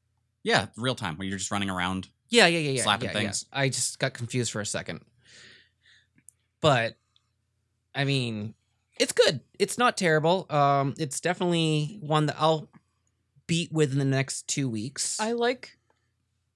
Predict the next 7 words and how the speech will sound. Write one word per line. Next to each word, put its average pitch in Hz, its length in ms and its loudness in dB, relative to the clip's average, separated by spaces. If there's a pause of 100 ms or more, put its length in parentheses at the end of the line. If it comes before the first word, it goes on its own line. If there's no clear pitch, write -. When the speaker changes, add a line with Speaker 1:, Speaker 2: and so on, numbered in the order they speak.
Speaker 3:
that - 240 0 (360)
most 202 560 -2
of 226 160 -6
the 240 80 -4
voice 233 320 -2
acting 240 560 -4 (1200)
is 190 200 -2